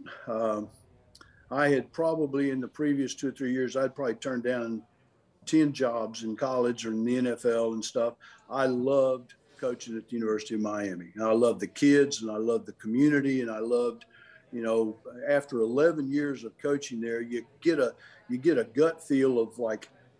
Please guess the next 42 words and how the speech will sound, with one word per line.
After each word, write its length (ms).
programs 760
throughout 420
the 80
state 420
where 160
you 140
can 180
recruit, 440
where 160
you 120
can 160
get 280
kids 280
that 120
can 160
come 260
in, 340
whether 240
it's 280
Craig 260
Erickson 480
from 520
Catholic 520
school 480
in 120
West 280
Palm 260
Beach 420
or 200
guys 400
all 240
over 220
the 120
state. 400
You 80
know, 200
how 120
do 80
you 120
get 280
guys 300
to 60